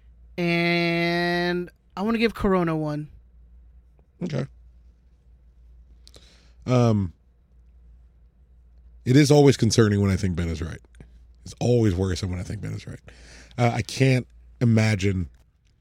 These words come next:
Speaker 2: It's really difficult for me to imagine coming off of getting healthy, getting full. You know, we're, we're missing Polenta. It seems like we can never quite get our starting eleven. But getting Jonathan back, getting Antuna back, kind of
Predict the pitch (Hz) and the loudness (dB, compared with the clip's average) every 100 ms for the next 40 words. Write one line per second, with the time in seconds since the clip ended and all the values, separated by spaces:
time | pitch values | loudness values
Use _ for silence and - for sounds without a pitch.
0 | _ _ - 117 156 196 156 131 139 113 | _ _ -2 4 4 6 6 6 6 4
1 | 120 113 104 104 92 90 - 120 117 107 | 4 6 6 4 2 0 2 4 4 4
2 | 104 - 101 95 82 - _ _ _ _ | 4 2 2 2 -2 -10 _ _ _ _
3 | 104 147 175 101 135 - 85 - _ _ | 4 6 6 4 2 2 -6 -12 _ _
4 | _ _ _ _ _ _ _ - 135 120 | _ _ _ _ _ _ _ 2 4 4
5 | - 156 110 85 _ _ _ _ 113 110 | 2 4 4 0 _ _ _ _ 2 4
6 | 101 110 98 135 165 156 127 127 104 107 | 4 4 4 4 4 4 4 4 4 2
7 | 98 123 107 107 95 104 131 120 - 113 | 2 2 2 0 0 2 4 2 2 -2
8 | 95 95 90 95 85 78 76 76 - - | -2 -2 -2 -4 -6 -8 -12 -14 -16 -20
9 | - _ 120 107 - _ _ _ _ _ | -20 _ 0 0 -2 _ _ _ _ _
10 | _ - 139 127 123 131 107 107 110 101 | _ 0 2 4 6 6 4 2 2 0
11 | 107 107 113 107 92 110 90 92 92 - | -2 0 2 2 2 0 0 -4 -6 -10
12 | _ _ - 117 98 | _ _ 0 0 0